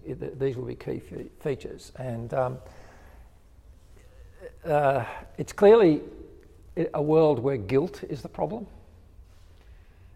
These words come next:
That's the issue in a criminal case. And the model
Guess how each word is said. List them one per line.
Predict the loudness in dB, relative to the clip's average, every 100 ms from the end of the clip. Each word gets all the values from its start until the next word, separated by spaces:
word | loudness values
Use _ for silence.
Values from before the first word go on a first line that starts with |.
| -20 -12
That's | -10 -8
the | -6
issue | -8 -8 -10 -10 -20 -20 -20 -20 -20 -8
in | -8 -8
a |
criminal | -4 -4 -2
case. | -4 0 0 0 -14 -18 -20 -20 -20 -20 -20 -20 -20
And | -8 -4
the |
model | 4 6 6 6 2 0 -12